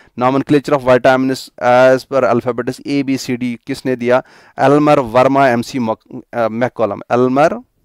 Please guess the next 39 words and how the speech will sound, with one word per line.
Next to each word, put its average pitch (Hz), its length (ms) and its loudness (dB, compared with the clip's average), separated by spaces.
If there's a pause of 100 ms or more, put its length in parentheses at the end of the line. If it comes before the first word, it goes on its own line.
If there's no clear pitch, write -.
(180)
वर्मा 120 420 -2
मैककॉलम। 107 520 -6 (400)
ये 139 260 0
जो 185 180 -2
है 151 320 4 (600)
basically 139 400 0
ये 151 220 4
नेम्स 147 340 2
किस 131 220 -4
बात 135 240 2
पे 135 120 -4
दिए 123 200 0
जाते 113 340 0
थे 127 160 -8
कि 131 200 -8
सबसे 123 360 -6
पहले 120 480 -2
ए 113 40 -4
को 123 120 -8
डिस्कवर 113 420 -6
किया 113 240 -2
गया, 110 160 0
फिर 110 240 -8 (500)
इसी - 180 -14
तरह 110 140 0
से 113 140 -6
बी, 113 320 -6
फिर 107 240 -10
सी, 113 380 -10
फिर 110 320 -6
डी। 110 240 -8 (280)
और 147 120 0
बी 175 320 2
जब 190 220 4
डिस्कवर 165 380 4
हो 127 180 0
रहे 139 140 4
थे 135 140 0
ना, 151 160 -2